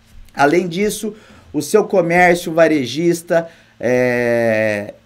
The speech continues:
as indústrias de transformação, atacadistas e serviços são fundamentais, tá certo? É, o, o mais interessante de Campina Grande é que ela tá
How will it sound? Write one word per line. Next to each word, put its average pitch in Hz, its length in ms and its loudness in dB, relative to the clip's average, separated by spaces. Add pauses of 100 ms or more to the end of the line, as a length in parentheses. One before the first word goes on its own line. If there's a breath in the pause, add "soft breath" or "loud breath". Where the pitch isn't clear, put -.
(120)
as 147 200 2
indústrias 170 580 -4
de 160 100 -16
transformação, 160 760 -2
atacadistas 156 760 -4
e 151 80 -14
serviços 165 840 -8 (320 soft breath)
são 175 280 -2
fundamentais, 196 1200 0 (140)
tá 101 120 -8
certo? - 460 0 (600 soft breath)
É, 127 680 4
o, 120 280 -6
o 156 40 -2
mais 226 240 4
interessante 214 760 0
de 156 80 -14
Campina 139 360 -4
Grande 147 440 -2
é 156 80 -2
que 156 80 -4
ela 165 160 2
tá 202 480 0